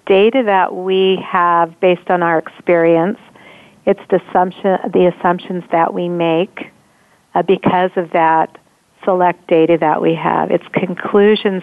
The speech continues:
that we make based on those assumptions. It's beliefs that we create based on the conclusions that we've made. And then a lot of times, most times,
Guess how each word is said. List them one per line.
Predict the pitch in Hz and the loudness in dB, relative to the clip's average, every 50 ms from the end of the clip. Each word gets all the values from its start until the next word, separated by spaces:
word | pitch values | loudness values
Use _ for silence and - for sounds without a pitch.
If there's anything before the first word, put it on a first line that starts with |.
| - - | -4 -2
that | 175 170 - - | -2 -2 -2 -2
we | 180 180 | -4 -6
make | 170 170 170 165 165 160 156 - - - - - _ _ _ _ _ _ _ _ _ _ _ _ _ _ _ _ _ _ _ _ _ _ _ - | -6 -4 -2 0 0 -2 -2 -4 -8 -20 -20 -20 _ _ _ _ _ _ _ _ _ _ _ _ _ _ _ _ _ _ _ _ _ _ _ 0
based | 185 175 185 180 - - | 2 2 2 0 -2 -4
on | - 185 180 180 | -2 -2 -2 0
those | 175 175 170 - | 0 -2 -2 -2
assumptions. | - 160 - - 170 160 160 165 - - 170 156 156 160 160 - - - | -6 -10 -6 -4 -2 -2 -2 -4 -6 -6 -4 -4 -4 -6 -8 -12 -12 -8
It's | - 180 - - _ - | -8 -8 -8 -10 _ -2
beliefs | 196 185 180 185 190 196 202 202 202 - - - - - - - _ _ _ _ _ _ _ _ _ _ - | 0 2 4 4 4 4 2 0 -2 -4 -12 -20 -20 -20 -20 -20 _ _ _ _ _ _ _ _ _ _ -2
that | 190 175 - - | 0 0 0 0
we | 202 196 190 175 | 0 -2 -2 -2
create | - - - - 185 175 170 175 175 185 185 175 165 165 - - - - - _ _ _ _ _ _ _ _ _ _ _ _ - | -2 -4 -2 0 2 2 2 2 4 4 4 2 2 0 -2 -6 -14 -20 -20 _ _ _ _ _ _ _ _ _ _ _ _ 0
based | 180 175 175 170 - - 190 | 0 0 0 -2 -4 -4 -2
on | 175 170 | -2 -2
the | 170 165 | -4 -6
conclusions | - - 180 175 - - - 190 190 180 - 180 165 156 - | -8 -8 -10 -10 -8 -4 -2 0 0 0 -2 -6 -6 -6 -4
that | 160 156 - 165 | -2 -2 0 0
we've | 170 170 160 - | 0 -2 -2 0
made. | 175 170 170 170 - | 0 0 0 0 0
And | - 185 180 185 | -2 -4 -2 -2
then | 185 185 180 | -2 -2 0
a | 180 185 | 0 0
lot | 185 185 180 185 202 | 0 0 0 0 0
of | 226 226 | -2 -4
times, | - - 196 185 175 170 175 170 175 - - - _ - - - - - - _ _ _ - | -6 -4 -2 -2 0 0 0 -2 -4 -8 -14 -20 _ -20 -20 -20 -20 -20 -20 _ _ _ -6
most | - 190 190 202 240 285 - - | -2 0 2 2 2 0 -2 -6
times, | - - 190 180 175 175 170 170 175 | -8 -6 -4 -2 -2 -2 -2 -4 -6